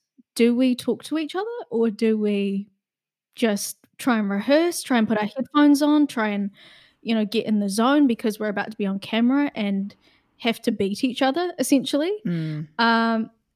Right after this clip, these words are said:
Speaker 1: but I also remember so vividly in that time, uh,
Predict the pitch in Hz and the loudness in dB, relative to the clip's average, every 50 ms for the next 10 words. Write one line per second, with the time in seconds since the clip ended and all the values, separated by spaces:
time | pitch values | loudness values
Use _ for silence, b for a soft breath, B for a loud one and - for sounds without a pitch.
0 | _ - - 247 - - 247 254 - - 262 277 - - 294 285 277 269 269 262 | _ -2 0 0 0 0 0 -2 -2 0 -2 -2 0 0 0 2 4 4 4 4
1 | 247 247 233 - - - 240 240 233 220 226 226 220 226 214 208 208 208 202 196 | 4 2 0 -2 -4 -2 0 0 0 0 0 -2 0 -2 -2 -2 -2 -4 -4 -4
2 | - - - - 220 214 214 208 202 - - - - 214 208 208 202 202 196 202 | -6 -10 -8 -4 -2 -2 0 -2 -4 -6 -10 -12 -8 -6 -4 -4 -4 -4 -4 -6
3 | 202 - - - - 202 202 196 202 202 | -6 -8 -8 -8 -8 -6 -4 -4 -4 -6